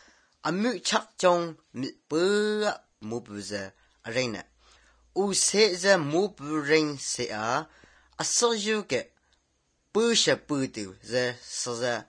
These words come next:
아레인 땡라. 땡부나 말류 코네. 칼라 아서유 레인 흐어, 마그 스부 네 자 칼라, 춤 썩부 네 자,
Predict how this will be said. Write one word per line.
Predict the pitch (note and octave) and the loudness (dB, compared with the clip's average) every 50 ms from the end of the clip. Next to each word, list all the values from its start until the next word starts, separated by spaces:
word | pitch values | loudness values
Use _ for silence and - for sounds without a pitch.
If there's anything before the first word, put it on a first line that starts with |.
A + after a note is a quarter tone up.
| _ _ | _ _
아레인 | - A2+ A2 G#2 A#2 A2+ A2 A2 - - _ | -14 -12 -8 -8 -6 -6 -6 -10 -12 -14 _
땡라. | - C3+ C#3 A#2+ G#2 G#2 A2 B2 D3 E3+ - - - - - - _ _ _ _ - _ - | -6 -4 -4 -4 -4 -2 -2 -2 -2 -4 -6 -18 -20 -20 -20 -20 _ _ _ _ -20 _ 2
땡부나 | F3 F#3 G#3+ A3 G#3 G#3+ A3 G#3+ F#3+ D3+ C#3 C#3 D3 D3+ D#3 - _ _ _ _ _ _ _ _ _ _ | 2 4 4 2 0 0 0 0 2 2 2 2 2 0 -4 -10 _ _ _ _ _ _ _ _ _ _
말류 | A#2 C3+ D3+ E3+ F3+ E3+ | -8 -4 2 2 2 2
코네. | - - F3 D#3 C3 A2 F#2 - - _ _ _ _ _ _ _ _ _ | 2 2 2 2 2 0 -4 -8 -14 _ _ _ _ _ _ _ _ _
칼라 | - - C#3+ C#3+ D3+ D#3+ E3 E3 - - _ _ _ _ _ _ | -8 -6 -2 2 4 4 4 4 0 -4 _ _ _ _ _ _
아서유 | - - - - - A#3+ A#3+ A3+ G3+ G#3 G#3 G#3 G3+ F#3 - - _ _ _ _ _ - | -8 -6 -4 -2 0 0 0 0 -2 -4 -4 -4 -6 -8 -10 -16 _ _ _ _ _ -4
레인 | A2+ C3+ C3+ A#2+ | -2 -2 -2 -2
흐어, | G#2+ - B2+ E3+ E3+ C3 A2 G#2+ G#2+ A2 A#2+ B2 _ _ _ _ _ _ _ _ _ | -6 -6 -2 0 2 2 2 2 0 -2 -4 -6 _ _ _ _ _ _ _ _ _
마그 | - D#3 F#3 E3 E3+ - F3+ F3 D#3 - - | 2 4 4 4 2 0 -2 -2 -2 -2 -6
스부 | - - - F3+ D#3+ C#3+ C3 B2+ A#2+ A2 - - _ _ _ - | -8 -6 -6 -6 -8 -8 -8 -8 -8 -8 -10 -14 _ _ _ -8
네 | A2+ B2+ C3 B2+ B2 A2+ G2+ G2 | -6 -4 -2 -2 -2 -4 -4 -8
자 | G2 - A2 A2 G#2 - | -8 -8 -8 -8 -8 -10
칼라, | - G#2+ G#2 G#2+ G#2+ G2 G2+ G2 _ _ _ _ _ _ _ _ _ _ _ _ _ _ | -10 -10 -8 -6 -6 -6 -8 -12 _ _ _ _ _ _ _ _ _ _ _ _ _ _
춤 | - - G#3+ G3 - E3+ | -4 -2 -2 -2 -2 -2
썩부 | D#3 - - - G3+ G3+ - _ F#3 F#3 F#3 | -4 -4 -2 -2 -2 -4 -2 _ 0 2 2
네 | D#3 C3+ B2+ G#2 - | 2 2 0 -2 -4
자, | A2 A2 B2 B2+ C3 C3+ C#3 C#3 | -2 0 0 2 2 0 0 -4